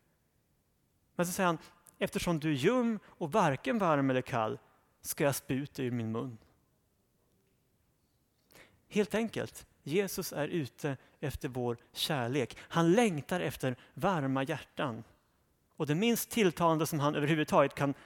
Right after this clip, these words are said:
tänka sig, det är faktiskt när vi är ljumma och flyter med strömmen.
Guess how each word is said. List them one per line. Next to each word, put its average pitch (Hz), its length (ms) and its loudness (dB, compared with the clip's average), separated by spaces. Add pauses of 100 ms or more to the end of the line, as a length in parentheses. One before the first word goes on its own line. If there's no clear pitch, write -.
tänka 185 480 0
sig, 123 300 2 (220)
det 180 80 -2
är 156 40 0
faktiskt 156 320 -4
när 143 120 0
vi 135 160 0
är 139 160 0 (140)
ljumma 156 580 4
och 156 240 0 (760)
flyter 143 420 -2
med 123 160 0
strömmen. 107 440 -6